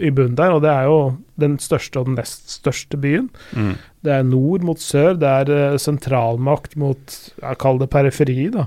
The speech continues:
Speaker 2: Ja, rikdom
Speaker 1: Ja.
Speaker 2: mot fattigdom.
Speaker 1: Eh, den kulturelle øvre middelklasse mot, eh, den, altså den multikulturelle arbeiderklasse.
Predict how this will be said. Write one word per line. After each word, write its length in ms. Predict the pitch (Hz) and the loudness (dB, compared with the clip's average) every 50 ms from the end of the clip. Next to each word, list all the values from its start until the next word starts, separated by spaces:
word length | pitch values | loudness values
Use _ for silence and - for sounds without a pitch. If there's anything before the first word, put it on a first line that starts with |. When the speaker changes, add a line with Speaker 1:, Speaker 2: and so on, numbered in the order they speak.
| - - | -4 -6
Speaker 2:
Ja, 160 | - 147 170 175 151 - - _ - | -10 -10 -10 -10 -12 -14 -18 _ -2
rikdom 380 | 156 131 127 113 107 160 120 117 | 0 2 2 2 2 2 2 2
Speaker 1:
Ja. 40 | 117 | 2
Speaker 2:
mot 140 | 117 110 - | 2 2 2
fattigdom. 480 | - 113 - - - - 151 170 170 - - | 0 -2 -2 -2 -4 -4 -4 -4 -6 -8 -4
Speaker 1:
Eh, 1080 | - 160 151 151 147 147 147 147 147 151 151 151 151 151 151 151 147 151 156 156 147 151 | -2 2 2 4 4 4 4 4 4 4 4 4 4 4 4 2 0 -4 -6 -6 -8 -6
den 220 | 170 165 147 143 | -2 -2 -2 0
kulturelle 800 | - - 156 143 - 160 143 143 135 135 131 135 131 131 135 139 139 135 139 139 139 - | 0 0 -2 0 0 0 0 2 0 0 0 0 2 2 4 4 4 4 4 4 4 4
øvre 380 | 165 147 139 127 120 127 131 | 4 4 4 4 2 2 2
middelklasse 720 | 135 131 127 123 127 127 127 - 143 131 - - - 165 156 | 2 2 2 0 -2 -6 -2 0 0 0 -2 -2 -4 -4 -2
mot, 480 | 147 - - - _ - - - - | -2 -4 -6 -8 _ -18 -14 -8 -4
eh, 640 | 151 143 135 131 127 127 127 127 131 135 135 131 131 | -2 0 0 0 0 0 0 -2 -2 -2 -2 -4 -4
den, 500 | 135 135 135 131 135 135 135 131 131 127 - - - - - - - - | -4 -4 -2 -2 -2 -2 -2 -2 -4 -6 -8 -12 -20 -20 -20 -20 -16 -10
altså 200 | - 151 127 131 | -8 -6 -4 -2
den 160 | 139 139 139 131 | -2 -2 0 0
multikulturelle 1160 | 123 123 110 - - 143 135 120 - 139 123 110 - 143 131 131 120 123 123 131 131 135 135 - | -2 -2 -4 -4 -4 -4 -4 -2 -2 -4 -4 -4 -2 -2 -2 -2 -2 -2 -2 -2 -2 -2 -2 -2
arbeiderklasse. 920 | 135 135 131 127 120 117 117 120 - - 139 120 - - 190 214 247 | -2 -2 -2 -2 -4 -4 -4 -4 -4 -2 -4 -4 -4 -6 -6 -6 -6